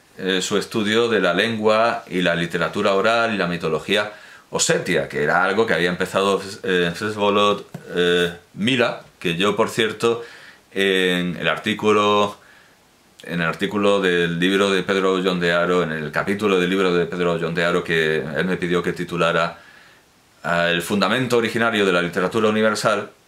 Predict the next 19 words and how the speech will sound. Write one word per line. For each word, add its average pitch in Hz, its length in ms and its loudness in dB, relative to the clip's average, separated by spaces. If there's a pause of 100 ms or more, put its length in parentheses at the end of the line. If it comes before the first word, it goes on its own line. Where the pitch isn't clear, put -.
(160)
eh, 85 220 -2
lo 85 160 0
escribí, 92 1200 0 (1000)
lo 87 140 0
escribí 104 600 0
a 101 160 2
la 92 100 0
alemana, 104 480 0
Mila, 101 560 0 (300)
eh, 82 420 -4 (220)
pero, 80 880 -2 (160)
eh, 55 300 -16 (140)
pero - 140 -8
bueno, - 360 0 (200)
lo 73 220 -8
normal 73 560 -2
es 98 260 0
escribir 87 720 -2
Miller 95 800 0